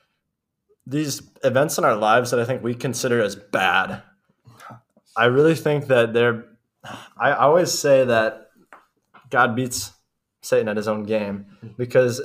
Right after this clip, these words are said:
Speaker 1: no matter what happens to us, like, we lose a loved one,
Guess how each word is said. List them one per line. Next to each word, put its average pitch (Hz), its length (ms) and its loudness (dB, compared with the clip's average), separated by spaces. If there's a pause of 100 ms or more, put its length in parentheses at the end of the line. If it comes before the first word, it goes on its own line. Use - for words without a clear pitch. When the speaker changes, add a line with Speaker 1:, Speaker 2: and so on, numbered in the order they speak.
Speaker 1:
no 127 100 -4
matter 135 240 4
what 131 260 2
happens 117 680 -4 (480)
to 135 240 -2
us, 117 300 -8
like, 127 220 -16 (240)
we 123 120 -8
lose 127 180 -4
a 110 40 -8
loved 110 260 -2
one, 107 320 -6